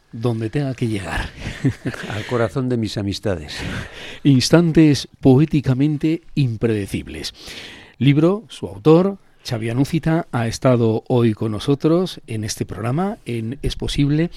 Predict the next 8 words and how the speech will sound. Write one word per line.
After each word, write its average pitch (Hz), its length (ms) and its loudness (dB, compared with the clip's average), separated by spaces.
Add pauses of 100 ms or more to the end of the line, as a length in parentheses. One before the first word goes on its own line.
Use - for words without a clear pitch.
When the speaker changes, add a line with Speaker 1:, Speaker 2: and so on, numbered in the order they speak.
(500)
Speaker 1:
Se 123 200 0
presenta 120 600 2
este 107 340 2
próximo 120 800 2
miércoles 127 640 2
veintiuno 113 580 0
de 110 180 0
enero 143 420 0